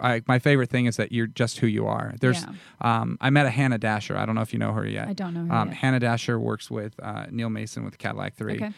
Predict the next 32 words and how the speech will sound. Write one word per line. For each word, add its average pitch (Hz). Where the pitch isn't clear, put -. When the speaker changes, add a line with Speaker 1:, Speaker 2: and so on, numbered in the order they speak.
Speaker 1:
Um, 107
I 120
met 127
her 123
for 117
the 110
first -
time, 110
and 104
she 135
was 120
who 120
she 113
was. -
Speaker 2:
Yeah. 180
Speaker 1:
She -
came 117
here 117
and 110
played, 113
and 104
she 110
was 107
still 120
who 107
she 107
was. 104
And 104
I 104
Speaker 2:
Yeah. 104
Speaker 1:
was 104
like, 104